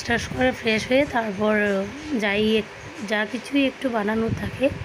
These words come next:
ওগুলো বানাই, তারপর রান্না করে নিই। তো আমার মোটামুটি আজকে পোহা বানিয়ে আমি রান্নাটাও কমপ্লিট করে নেব, কিন্তু রান্নাটা তোমাদের সঙ্গে শেয়ার করব না, কারণ আমার অনেকটা কাজ আছে, এগুলো কমপ্লিট করে আমার বাজারে যেতে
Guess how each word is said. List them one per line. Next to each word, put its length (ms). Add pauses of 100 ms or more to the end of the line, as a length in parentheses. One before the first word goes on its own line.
(600)
ওগুলো 220 (100)
বানাই, 240 (140)
তারপর 240 (100)
রান্না 300
করে 220
নিই। 100 (680)
তো 100 (220)
আমার 240
মোটামুটি 460 (200)
আজকে 220 (140)
পোহা 280
বানিয়ে 280
আমি 180
রান্নাটাও 460
কমপ্লিট 400
করে 220
নেব, 120 (760)
কিন্তু 200 (100)
রান্নাটা 400
তোমাদের 320
সঙ্গে 280
শেয়ার 220 (100)
করব 180 (140)
না, 40 (640)
কারণ 200 (100)
আমার 240
অনেকটা 260 (120)
কাজ 140 (120)
আছে, 160 (180)
এগুলো 180 (100)
কমপ্লিট 380
করে 200
আমার 200
বাজারে 380
যেতে 180